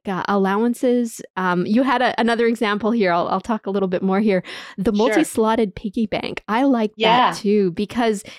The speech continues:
Speaker 1: it's so lined up with the earn, save, spend, share, and invest, right? So maybe you can
Speaker 2: Mm-hmm.
Speaker 1: speak to that a little bit first, and then we can talk about allowances.
Speaker 2: I will. And I'll tie this into a larger issue, which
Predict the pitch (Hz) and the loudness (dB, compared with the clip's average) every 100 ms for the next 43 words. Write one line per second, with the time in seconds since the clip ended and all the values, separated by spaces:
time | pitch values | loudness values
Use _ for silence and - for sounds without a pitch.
0 | - - 233 - - 240 277 269 202 208 | -8 -4 -2 -2 -2 2 2 2 0 0
1 | 214 226 - 196 - 202 - 196 - 196 | 0 0 0 -4 -2 -2 0 -2 0 2
2 | 214 226 - 202 196 202 - 196 185 190 | 2 0 -2 -4 -2 -4 -8 -6 -4 -4
3 | - 170 165 175 170 170 170 160 - - | -6 -6 -4 -4 -4 -4 -6 -6 -14 -6
4 | 180 175 233 - - 202 190 - - - | -2 0 -2 -6 -2 2 0 -2 -10 -2
5 | 294 320 330 285 285 277 233 269 226 240 | 2 2 2 2 0 0 -2 0 0 0
6 | 220 214 208 - - 196 196 - 214 202 | 0 0 0 -4 -2 -2 -2 -2 -2 0
7 | 202 208 208 202 208 190 185 190 175 170 | 0 0 -2 -4 -6 -4 -2 -2 -2 -2
8 | 170 175 - 160 156 - _ _ _ _ | -2 -4 -4 -6 -8 -14 _ _ _ _
9 | _ _ _ _ 214 214 220 220 180 175 | _ _ _ _ 0 2 2 4 4 0
10 | _ _ - 233 240 240 - _ _ _ | _ _ -4 0 2 0 -10 _ _ _
11 | _ - 247 277 339 339 262 247 233 208 | _ -4 0 2 2 2 2 2 0 0
12 | 196 175 165 151 170 208 233 196 233 - | 0 -2 0 2 2 2 2 2 2 2
13 | 254 247 208 180 - - - | 4 4 4 2 -4 -6 -8